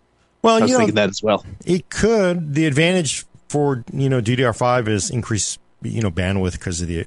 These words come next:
Speaker 1: additional channels, and then also lower power potentially than D D R four. Um, I, I just, I, I'm not, I'm not sure what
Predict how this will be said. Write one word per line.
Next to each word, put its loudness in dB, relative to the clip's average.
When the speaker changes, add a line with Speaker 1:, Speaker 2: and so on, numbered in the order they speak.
Speaker 1:
additional -2
channels, -4
and -4
then -4
also -6
lower -2
power -4
potentially -4
than -2
D -2
D 0
R 2
four. -2
Um, -2
I, -6
I 0
just, -2
I, 0
I'm 0
not, 0
I'm 0
not 0
sure 0
what 0